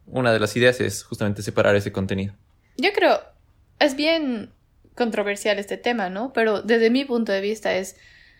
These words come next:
Speaker 2: ¿dónde están los papás ahí también? Y el
Speaker 1: Sí.
Speaker 2: filtro que tú como papá dices, "Prefiero no darle YouTube", o "Prefiero yo ver qué está viendo mi hijo con él",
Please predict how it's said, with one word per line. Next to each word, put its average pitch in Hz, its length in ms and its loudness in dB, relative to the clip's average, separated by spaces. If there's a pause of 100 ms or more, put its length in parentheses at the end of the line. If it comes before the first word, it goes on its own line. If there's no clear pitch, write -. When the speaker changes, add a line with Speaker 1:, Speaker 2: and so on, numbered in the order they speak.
(840)
Speaker 2:
¿dónde 302 220 4
están 240 200 2
los 233 120 -2
papás 208 400 2
ahí 214 220 0
también? 208 480 -4 (400)
Y 233 80 4
el 220 80 6
Speaker 1:
Sí. - 80 2
Speaker 2:
filtro 269 300 4
que 208 120 0
tú 247 140 -4
como 214 300 -2
papá 208 320 4
dices, 208 540 -2 (400)
"Prefiero 240 280 2
no 220 120 2
darle 208 260 0
YouTube", 202 400 -4
o 208 40 -8
"Prefiero 220 300 0
yo 220 320 0
ver 208 180 -2
qué - 80 -8
está 202 200 -4
viendo 214 340 0
mi 196 160 -8
hijo 202 200 -10
con 202 200 -4
él", 247 240 -2